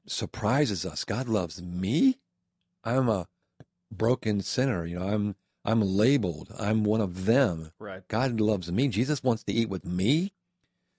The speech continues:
Speaker 1: You know, that is the kind of love that can turn into conviction, which can turn into a person surrendering their life to Jesus.
Speaker 2: Yeah.
Speaker 1: That's the power of love.
Speaker 2: Yeah.
Speaker 1: And that will never happen if we just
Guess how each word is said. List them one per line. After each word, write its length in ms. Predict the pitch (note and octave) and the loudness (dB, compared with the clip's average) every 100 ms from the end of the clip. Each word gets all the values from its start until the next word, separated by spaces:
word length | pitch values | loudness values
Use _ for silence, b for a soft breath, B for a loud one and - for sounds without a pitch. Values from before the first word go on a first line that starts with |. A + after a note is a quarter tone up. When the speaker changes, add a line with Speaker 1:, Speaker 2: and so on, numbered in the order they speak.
| _ - | _ -4
Speaker 1:
You 60 | |
know, 160 | G#2 G2 B2 G#2 B2+ | -4 -4 -10 -4 2
that 240 | D#3 - | 2 2
is 80 | C3+ | -2
the 80 | - | -4
kind 220 | D3 C#3+ | 0 2
of 140 | A2 | 2
love 260 | G2 A2 G#2+ | 4 2 2
that 140 | A2 | -2
can 220 | - G2+ F#2 | -2 -6 -4
turn 220 | - A#2 G#2+ | -2 0 2
into 260 | G2+ - | 0 -4
conviction, 680 | - F#2 E2 B2 - - F#2+ | -6 -6 0 0 0 -2 -2
which 180 | F#2+ - | -2 -4
can 120 | G2 | -6
turn 180 | F#2+ G2+ | -2 -2
into 1080 | G2+ G2+ - _ _ - - G2+ F#2+ G2 - | 0 -2 -8 _ _ -8 0 2 2 0 -4
a 60 | - | -6
person 520 | - G#2 - G2+ G2+ _ _ | -2 -2 0 0 -2 _ _
surrendering 500 | - - G2+ G#2 G#2+ | -10 -2 0 2 2
their 120 | G2+ G2 | 2 0
life 300 | G2+ D#3+ - | 0 0 -4
to 100 | - | -10
Jesus. 500 | D#2+ E2+ D2+ F2 - A#2 | -8 -8 -10 -10 -12 -10
Speaker 2:
Yeah. 200 | G2 F#2 _ - | -12 -14 _ -2
Speaker 1:
That's 220 | A#2+ - | 0 0
the 100 | - | -4
power 720 | - - C3+ G3+ G#3+ F2 - _ | -6 -2 2 6 6 4 -2 _
of 160 | G#2 F2 | -6 -4
love. 420 | F2+ C#2+ C#2+ - _ | -4 -6 -8 -12 _
Speaker 2:
Yeah. 260 | A2 G2+ G2 _ | -10 -10 -12 _
Speaker 1:
And 180 | B2 G#2+ | 0 4
that 200 | C3+ C#3+ | 4 2
will 160 | C3+ A#2 | 2 4
never 640 | A#2 C3+ F#3 F3 D3+ D3+ - | 4 4 2 2 4 2 -2
happen 680 | - - F3 - G#2+ A2 A#2 | -6 -2 -2 -2 -2 -2 -2
if 220 | A#2+ A2+ | -4 -2
we 120 | B2 A#2+ | 0 0
just 380 | C3 B2 - | 0 -2 -4